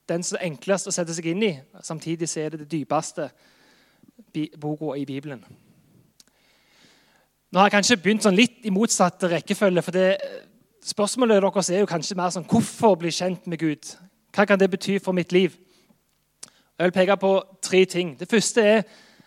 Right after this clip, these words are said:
at ved å bli kjent med Jesus, så får du se hva framtid Gud har for oss. Som vi har lest, så skriver Paulus at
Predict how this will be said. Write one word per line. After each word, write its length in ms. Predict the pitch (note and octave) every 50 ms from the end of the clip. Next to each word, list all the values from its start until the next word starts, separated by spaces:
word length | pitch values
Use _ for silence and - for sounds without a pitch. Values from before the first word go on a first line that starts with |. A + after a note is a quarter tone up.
| _ -
at 100 | F#3 F3
ved 80 | G3+ G3+
å 60 | F#3
bli 80 | F3
kjent 460 | - - G3 G#3 G#3 - - - - - -
med 200 | F#3 F#3 F#3 F#3
Jesus, 560 | G#3 - - B3+ A3 - - - - - - _ _ _ _ _ _ _ _ _ _ _ _ _
så 160 | - - F#3
får 140 | - G3 F#3
du 80 | F#3 -
se 180 | - F3+ F#3 G3 F#3+ - -
hva 140 | F#3 F#3 F3
framtid 600 | - - F#3+ E3 C3 A2 - - F#3 F#3+ F3+ -
Gud 340 | F3 F3 F3 F3+ F3+ - - - _ - - -
har 240 | D#3+ E3 F3+ E3+ - - - _ _ _ _
for 380 | - - - - D#3+ D#3 E3 E3+
oss. 300 | - - - - - - - _ _ _ - - - - - _ _ _ _ _ _
Som 160 | - - G3
vi 60 | G3 F#3+
har 80 | G3+
lest, 240 | A3+ G#3+ G3 - -
så 80 | A3 G3
skriver 220 | - G#3+ G#3 G3+ -
Paulus 380 | F#3 F#3+ G3+ G#3 G3+ G3 -
at 160 | G3 F3+ -